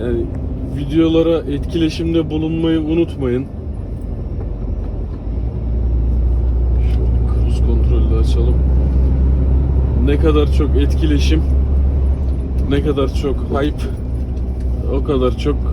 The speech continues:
sekmeyen videolar. Her hafta salı ve cuma günleri video atmaya özen gösteriyorum.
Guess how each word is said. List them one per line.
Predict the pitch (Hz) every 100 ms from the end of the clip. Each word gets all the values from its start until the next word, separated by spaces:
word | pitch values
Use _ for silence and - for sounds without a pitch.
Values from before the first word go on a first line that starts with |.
| - - - - - - - -
sekmeyen | - 143 135 127 123 131 139 117 - - -
videolar. | 135 131 127 113 120 - - - - - -
Her | 143 143
hafta | 143 131 156 147 143 -
salı | - 139 139 143
ve | 143 143 - - - - - - -
cuma | - 143
günleri | 135 131 135 139 135
video | 131 139 135
atmaya | 131 135 139
özen | 127 131 135 131
gösteriyorum. | 127 - 120 117 113 120